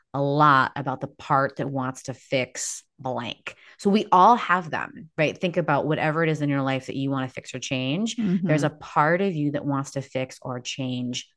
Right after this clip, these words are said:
Speaker 1: that thing. So can you get to know the part that wants to fix the thing?
Speaker 2: Right.
Speaker 1: And let's just start there. That's a great place to start.
Speaker 2: Yeah.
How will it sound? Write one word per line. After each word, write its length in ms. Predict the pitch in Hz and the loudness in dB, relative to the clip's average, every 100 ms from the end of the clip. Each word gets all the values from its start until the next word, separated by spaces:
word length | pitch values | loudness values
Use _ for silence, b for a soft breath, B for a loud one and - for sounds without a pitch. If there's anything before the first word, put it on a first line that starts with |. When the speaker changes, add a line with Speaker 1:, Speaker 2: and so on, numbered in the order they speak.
| - | -10
Speaker 1:
that 260 | 131 - | -8 -8
thing. 540 | - - - - - - _ b b b b - | -8 -8 -8 -10 -14 -16 _ b b b b -8
So 200 | - 151 | -4 -2
can 320 | - 160 147 | -2 -2 0
you 680 | 151 180 220 131 117 185 254 160 151 | 0 0 0 0 -2 -6 -8 -8 0
get 240 | 175 151 | 0 0
to 140 | - | -4
know 200 | 160 143 | 2 2
the 80 | 143 | 0
part 280 | - 131 123 | -2 -4 -4
that 80 | 135 | -4
wants 240 | 127 123 | -6 -6
to 60 | 127 | -8
fix 280 | 120 - - | -10 -10 -8
the 60 | |
thing? 300 | 123 - - - _ _ _ _ _ _ _ _ 151 | -6 -6 -10 -20 _ _ _ _ _ _ _ _ -4
Speaker 2:
Right. 240 | 127 - _ _ | -2 -4 _ _
Speaker 1:
And 120 | 170 170 | -2 0
let's 160 | 180 | 0
just 120 | 208 | -2
start 220 | - 196 214 | -2 0 2
there. 320 | 214 127 - _ _ _ - | 0 -2 -10 _ _ _ -6
That's 140 | 180 | -4
a 40 | |
great 300 | 180 165 220 | 0 2 2
place 240 | - 143 - | 0 -4 -4
to 80 | 135 | -10
start. 340 | - 73 - _ _ _ _ _ 233 | -10 -10 -12 _ _ _ _ _ -8
Speaker 2:
Yeah. 260 | 160 135 | -6 -6